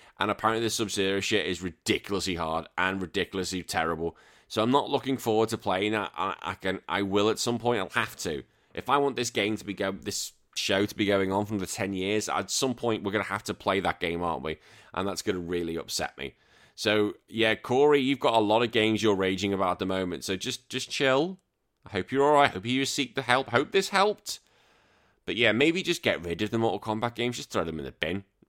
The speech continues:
Um, that'll be a better place for them. Main Quest, so this is Keith from the Main Quest podcast. He says, "I started a random Pokemon Emerald Nuzlocke and got tore up by the very first gym leader.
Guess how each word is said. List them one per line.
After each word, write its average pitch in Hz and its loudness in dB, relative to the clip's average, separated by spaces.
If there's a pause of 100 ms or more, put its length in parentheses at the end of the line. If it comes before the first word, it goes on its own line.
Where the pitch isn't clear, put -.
(260)
Um, 95 -6
that'll 98 0
be 104 -2
a 85 -2
better 64 -6
place 78 -8
for 90 -4
them. 90 -6 (960)
Main 139 4
Quest, 147 2
so 117 0
this 104 -4
is 104 -4
Keith 165 0
from - -4
the 120 -2
Main 113 0
Quest 107 -2
podcast. 139 -2
He 127 -4
says, 143 2 (420)
"I 151 2
started 160 2
a 123 2
random 120 0
Pokemon 117 0
Emerald 127 0
Nuzlocke 98 -2
and 107 -4
got - -2
tore 127 2
up 95 0
by 101 2
the 104 0
very 80 -4
first 80 -6
gym 123 0
leader. 87 0